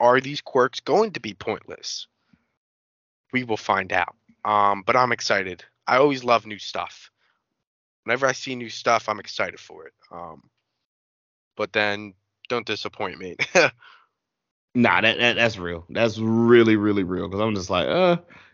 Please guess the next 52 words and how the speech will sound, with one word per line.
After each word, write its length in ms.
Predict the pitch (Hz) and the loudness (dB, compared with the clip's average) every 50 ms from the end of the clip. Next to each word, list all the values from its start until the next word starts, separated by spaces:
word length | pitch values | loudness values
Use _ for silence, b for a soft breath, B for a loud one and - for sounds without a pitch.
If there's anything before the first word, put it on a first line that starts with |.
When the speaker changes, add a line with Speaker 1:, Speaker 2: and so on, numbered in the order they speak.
| b - | b 0
Speaker 2:
you 80 | - | 4
know, 120 | 165 165 160 | 6 8 8
like, 180 | 156 139 123 | 8 6 4
some 200 | - 175 180 180 | 4 2 4 6
of 100 | 175 165 156 | 6 6 6
'em 60 | 151 | 6
or 60 | 147 | 6
whatever, 260 | 143 139 143 131 143 | 6 6 6 6 4
like, 260 | 143 139 135 113 127 - | 4 4 2 2 0 -2
somebody 240 | 160 165 156 143 139 | 2 4 6 6 4
even 100 | 123 117 | 6 6
broke 160 | 127 127 113 | 4 4 6
it 40 | 120 | 4
down 140 | 120 120 123 | 4 4 4
or 40 | 120 | 4
whatever, 140 | 120 113 120 | 2 2 2
like, 160 | 120 117 123 | 0 0 2
yeah, 260 | 190 202 180 147 127 | 4 6 8 6 6
like, 200 | 123 120 117 117 - - | 6 2 0 -4 -4 -6
and 120 | 127 139 | 0 2
then, 120 | 151 156 147 | 4 4 4
like 160 | 143 135 139 | 2 0 -2
you 60 | 135 | -2
said, 140 | 131 139 123 | -2 0 0
too, 160 | - 135 113 B B B B B B B B _ | 2 0 -2 B B B B B B B B _
it 100 | - 147 | 2 4
makes 340 | 143 143 156 151 135 123 - | 8 8 6 6 6 0 -8
sense 380 | - - 131 135 135 127 123 - | -6 0 2 2 2 2 -2 -4
'cause 240 | - 135 123 110 113 | -2 -2 0 0 -2
it's 160 | 107 104 107 | -6 -6 -4
like, 440 | 110 107 104 95 87 85 69 - _ _ _ _ - | 0 0 2 2 0 -2 -4 -8 _ _ _ _ -12
yeah, 1080 | 120 110 107 120 135 135 131 127 127 123 120 117 117 113 113 110 107 107 107 107 104 | -10 -4 2 4 4 6 6 6 6 6 6 4 4 4 4 2 2 2 2 0 0
this 340 | 101 95 120 135 127 127 - | 0 4 4 4 4 4 2
works 280 | 117 127 123 120 110 | 4 4 4 4 2
for, 500 | - - 113 113 110 107 104 101 95 98 B B B B B B - | -2 0 2 2 4 2 2 0 -4 -6 B B B B B B -2
like, 180 | 98 113 90 - | -2 -2 -2 -2
like, 200 | 87 113 117 110 | -2 -2 -2 6
daytime. 640 | 117 147 156 151 139 - 123 101 82 82 85 80 80 - | 8 8 8 8 6 2 0 -2 -4 -4 -8 -14 -10 -8
Okay, 280 | - 107 - 107 104 101 | -8 -4 -2 -2 -4 -2
but 80 | 90 | -2
what 140 | 92 101 98 | -4 -4 -4
if 60 | 98 | -4
I'm 60 | 101 | -6
playing 200 | 90 110 101 92 | -4 -4 -4 -4
at 60 | 85 76 | -4 -6
night? 280 | 65 62 - - - _ _ _ _ _ _ - | -6 -8 -10 -14 -20 _ _ _ _ _ _ -8
Okay, 200 | - 95 92 90 | -8 -4 -4 -4
Speaker 1:
Exactly. 480 | 90 90 98 95 87 87 - - - 92 | -2 0 0 -2 -2 -2 -6 -4 -6 -4
Speaker 2:
this 80 | 87 | -4
doesn't 180 | 92 87 73 - - _ | -4 -8 -10 -10 -14 _
happen 300 | 98 98 90 82 - - | -6 -6 -6 -6 -6 -10
anymore. 380 | 73 67 65 62 78 85 92 | -12 -12 -12 -12 -14 -14 -16